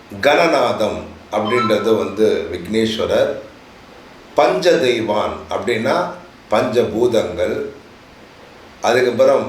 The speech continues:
விஷ்ணு பகவான், இவங்க எல்லாமே நமக்கு வந்து இந்த சோழி பிரசனத்துல வராங்க. அதுக்குத்தான்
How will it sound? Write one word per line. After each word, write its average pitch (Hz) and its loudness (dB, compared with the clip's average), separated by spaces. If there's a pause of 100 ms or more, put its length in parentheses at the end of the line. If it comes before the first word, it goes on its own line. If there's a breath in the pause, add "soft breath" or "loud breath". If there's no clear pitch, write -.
விஷ்ணு 113 -2 (100)
பகவான், 95 0 (720)
இவங்க 110 2
எல்லாமே 147 2 (440)
நமக்கு 104 -2
வந்து 117 0
இந்த 104 0 (680)
சோழி 139 2
பிரசனத்துல 101 -2
வராங்க. 92 -2 (760)
அதுக்குத்தான் 113 0